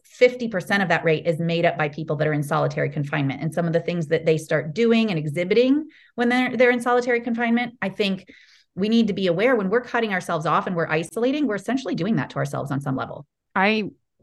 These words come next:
Speaker 2: resonate with this so much. I'm an extroverted introvert. Like, I
Speaker 1: Mm-hmm.
Speaker 2: love being around people, and then I need to hibernate for a little bit because I don't get energy from being around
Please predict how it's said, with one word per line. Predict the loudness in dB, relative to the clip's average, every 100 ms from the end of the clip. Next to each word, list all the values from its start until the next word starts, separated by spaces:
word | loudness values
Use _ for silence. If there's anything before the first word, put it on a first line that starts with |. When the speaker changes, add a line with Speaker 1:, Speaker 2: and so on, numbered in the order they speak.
| -4
Speaker 2:
resonate | 0 0 2 0
with | 0 -2
this | -4 -2
so | -2
much. | 0 -2 -2
I'm | -2 0
an | -2 -2 -2 -4 -6
extroverted | -8 -8 -4 -4 0 0 0 0
introvert. | -2 -4 -2 0 -2 -4 -2
Like, | 0 2
I | 2 2
Speaker 1:
Mm-hmm. | 2
Speaker 2:
love | 2 2 0 -2
being | -2 0
around | 0 0 -2 -4
people, | -4 0 4 4 4
and | 2 0
then | 2
I | 2
need | 0 -2
to | -4
hibernate | -6 -4 -2 0 -2 -2
for | -2
a |
little | 0 0
bit | 2 0
because | -2 -4 -2
I |
don't | 0 2 0 0
get | 0 0 -2
energy | -2 -2 -2 -4
from | -4 -2 0 -2 -8 -2
being | 0 0
around | -2 -2 -2